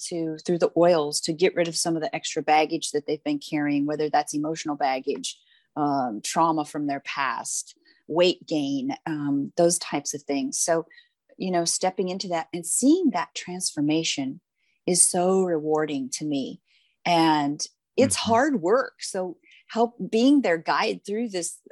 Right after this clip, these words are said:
Speaker 1: hard work, um, is,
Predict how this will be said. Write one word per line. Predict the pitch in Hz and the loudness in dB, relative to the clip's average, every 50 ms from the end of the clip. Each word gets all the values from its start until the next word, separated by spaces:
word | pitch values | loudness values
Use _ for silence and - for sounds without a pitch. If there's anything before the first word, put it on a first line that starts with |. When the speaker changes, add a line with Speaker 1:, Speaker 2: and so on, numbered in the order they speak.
| _ - | _ -12
Speaker 1:
hard | - - - 226 247 262 254 202 | -10 -4 0 2 2 2 2 0
work, | 185 175 196 226 247 190 - - - _ - - - _ _ _ _ _ _ _ _ _ - | 0 2 4 4 4 2 -2 -6 -14 _ -20 -20 -20 _ _ _ _ _ _ _ _ _ -10
um, | 180 180 170 165 160 151 127 - - - - - - _ _ _ _ _ _ - | -8 -6 -6 -6 -6 -6 -6 -8 -8 -12 -14 -18 -20 _ _ _ _ _ _ 0
is, | 190 196 185 180 175 170 170 165 165 - - - - | 2 4 6 6 6 4 4 0 -2 -6 -6 -8 -10